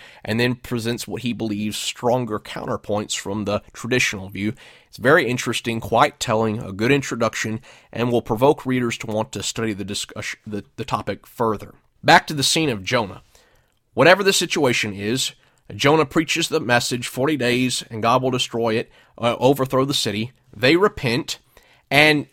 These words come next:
Jonah then leaves the city. He goes opposite the city and sits down to watch the destruction. He doesn't have confidence that Nineveh has actually truly repented, and he's hoping he gets to see fire rain down from heaven and burn this place to the ground. It's interesting.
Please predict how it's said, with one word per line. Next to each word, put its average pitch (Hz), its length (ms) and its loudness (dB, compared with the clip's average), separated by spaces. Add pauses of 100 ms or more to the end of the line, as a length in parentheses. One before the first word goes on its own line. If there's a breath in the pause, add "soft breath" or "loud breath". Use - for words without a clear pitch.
(200)
Jonah 185 320 6
then 165 260 4
leaves 196 240 0
the 240 100 -4
city. 143 260 2
He 143 120 0
goes 143 400 4
opposite 151 480 2
the 117 80 -4
city - 320 0
and 120 140 -4
sits - 320 0
down 156 300 2
to 147 100 -4
watch 135 320 2
the 131 100 0
destruction. 127 460 0
He 202 100 2
doesn't 208 300 0
have 151 240 0
confidence 131 580 -2
that 120 180 -2
Nineveh 127 440 2
has 123 240 2
actually 107 440 -2
truly 196 420 0
repented, 95 540 -4 (300 loud breath)
and 151 100 2
he's 147 180 2
hoping - 400 6
he 156 140 2
gets 147 260 0
to 147 100 0
see 151 240 2
fire 156 420 8
rain 143 240 4
down 127 280 2
from 107 180 -4
heaven 127 340 4 (220 loud breath)
and 110 180 0
burn 139 240 8
this 127 160 2
place 127 360 0
to 113 100 -10
the 104 100 -4
ground. 120 520 4 (640 soft breath)
It's 143 100 -2
interesting. 151 540 2